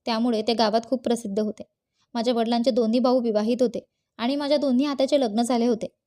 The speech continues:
फक्त माझे वडील राहिले होते. माझ्या आजीने माझ्या वडिलांसाठी गावातील जमीनदाराची मुलगी निवडली होती,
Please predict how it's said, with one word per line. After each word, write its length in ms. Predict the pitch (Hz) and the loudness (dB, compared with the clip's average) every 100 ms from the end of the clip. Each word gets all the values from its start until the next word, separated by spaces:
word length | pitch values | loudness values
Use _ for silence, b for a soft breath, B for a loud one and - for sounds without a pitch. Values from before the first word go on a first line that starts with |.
| _ _ _ - | _ _ _ -10
फक्त 200 | 254 330 | -4 -2
माझे 240 | 339 320 | 0 2
वडील 280 | 294 247 269 | 4 4 4
राहिले 280 | 294 269 269 | 2 4 2
होते. 200 | 233 - _ _ _ _ | 2 -4 _ _ _ _
माझ्या 280 | 220 226 247 | -4 -2 0
आजीने 360 | 220 220 247 233 | 0 0 0 2
माझ्या 240 | 247 247 | 0 0
वडिलांसाठी 560 | 226 214 226 254 214 220 | 0 0 -2 -2 -2 0
गावातील 420 | 226 240 254 285 | 2 2 0 0
जमीनदाराची 560 | 254 247 247 254 262 | 0 2 0 0 0
मुलगी 260 | 277 220 226 | 0 2 2
निवडली 340 | 247 240 220 | 2 2 2
होती, 180 | 247 226 | 0 0